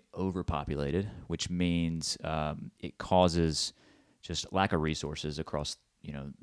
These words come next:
multiple countries. And so we're dealing with pretty deep poverty.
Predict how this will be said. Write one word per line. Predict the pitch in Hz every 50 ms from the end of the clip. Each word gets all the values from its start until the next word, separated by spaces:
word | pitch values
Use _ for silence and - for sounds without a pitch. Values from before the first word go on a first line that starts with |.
| 67 - 60
multiple | 78 76 90 90 90 90 - - - - 78
countries. | - - 76 71 - - 73 73 73 69
And | 80 78
so | - - 80 71 - - - - - - - - _ _ _ _ _ _ _ _
we're | 95 92 98 98
dealing | 95 87 101 107 120 123 120 101
with | 92 87 82 82 85 82 80 - _
pretty | - - 131 120 98
deep | 87 - 87 87 - -
poverty. | - 80 76 76 76 85 95 127